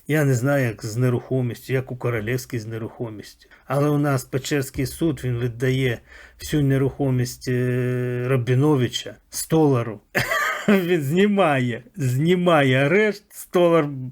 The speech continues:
бігом переоформлює на себе, потім хоче продати. Слава Богу, наклали щ-, заново арешт. Ну, подивимося, як це буде. Як це воно буде відбуватися. Все це ми, друзі, з вами подивимося,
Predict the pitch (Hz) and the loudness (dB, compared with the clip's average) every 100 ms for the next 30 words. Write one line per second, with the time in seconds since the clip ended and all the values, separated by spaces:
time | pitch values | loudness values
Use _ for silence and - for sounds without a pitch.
0 | - 127 110 101 190 180 180 131 160 160 | -10 -8 -6 2 4 4 0 -4 -2 0
1 | 151 170 160 143 147 147 - - 208 190 | 0 0 -2 0 -2 -2 -4 0 2 2
2 | 147 131 156 156 143 - 151 147 131 143 | 0 -2 -4 -4 -6 -6 -8 -6 -6 -4
3 | 139 185 185 - - - 170 156 143 135 | -2 2 0 -2 -16 -2 2 4 2 2
4 | 180 151 139 127 151 151 147 - - 139 | 2 2 0 0 2 2 2 0 -2 -4
5 | 127 156 131 107 101 101 95 101 - - | 0 0 0 -2 -6 -6 -8 -10 -16 -10
6 | 214 - 131 117 110 104 104 - 104 104 | -10 -4 -4 -2 -4 -6 -8 -6 -6 -6
7 | - 107 101 107 - - - 110 139 135 | -8 -10 -12 -16 -20 -18 -10 -4 0 -2
8 | - - 101 104 104 104 113 101 98 101 | -4 -12 -12 -12 -12 -10 -10 -10 -12 -12
9 | 104 110 165 - 131 - - - - - | -12 -6 -4 -4 -10 -12 -14 -16 -12 -4
10 | 156 156 139 120 101 101 123 135 117 - | -2 -2 -6 -6 -6 -6 -4 -4 -6 -10
11 | - 113 117 110 - - - - 107 95 | -8 -6 -6 -8 -12 -18 -20 -14 -12 -6
12 | 120 151 151 151 139 - | -4 -4 -4 -8 -10 -12